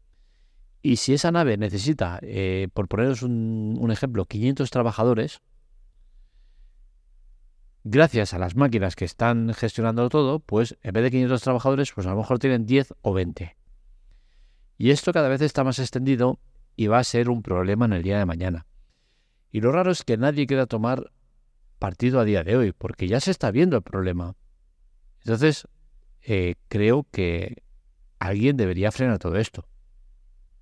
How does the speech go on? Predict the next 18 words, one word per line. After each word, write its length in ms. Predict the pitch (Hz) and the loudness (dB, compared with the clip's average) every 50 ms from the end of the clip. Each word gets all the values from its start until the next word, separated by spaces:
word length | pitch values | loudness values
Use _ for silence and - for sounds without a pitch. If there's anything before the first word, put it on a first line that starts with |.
| - - - - - _ - - - _ _ _ _ _ - - - _ _ _ - | -20 -20 -20 -20 -20 _ -20 -20 -20 _ _ _ _ _ -20 -20 -20 _ _ _ -2
Pero 160 | - 127 147 | 2 4 4
bueno, 260 | 160 160 156 170 - - - _ _ _ | 4 4 2 0 -2 -4 -10 _ _ _
al 100 | 113 107 | -6 -6
final 260 | - - 117 131 143 | -4 -2 0 0 0
creo 260 | 127 147 139 156 160 | 2 2 2 0 0
que 360 | 143 - 107 101 95 98 - - _ _ _ _ _ _ _ _ _ _ _ - | 0 -2 -2 -2 -2 -4 -8 -12 _ _ _ _ _ _ _ _ _ _ _ -10
las 340 | 101 110 107 98 98 95 | -6 -2 -2 0 -2 0
vemos 300 | 101 123 131 143 143 131 | 0 0 0 0 0 0
venir 340 | 131 135 135 143 151 151 131 | 0 0 0 2 2 2 2
y 80 | 120 107 | 0 0
no 80 | 113 | 0
hacemos 280 | 110 123 123 127 123 120 | -2 -2 -2 0 0 2
nada 320 | 139 143 135 135 160 180 165 147 - - - _ _ _ _ _ _ _ _ | 0 0 0 0 -2 -4 -4 -8 -10 -14 -18 _ _ _ _ _ _ _ _
porque 640 | - 98 92 90 - - - 92 90 87 87 87 85 | -4 -4 -4 -4 -4 -2 -2 0 0 0 -2 -4 -2
somos 300 | - 123 143 156 127 95 | -2 -2 -2 -2 -4 -6
así. 280 | - - 107 104 92 - _ _ _ - _ _ _ _ _ _ - - _ _ _ _ _ _ | -6 -6 -6 -6 -6 -10 _ _ _ -20 _ _ _ _ _ _ -20 -20 _ _ _ _ _ _
De 140 | - 98 101 | -2 0 0
hecho, 360 | 101 - - 139 127 - | 0 2 0 0 0 0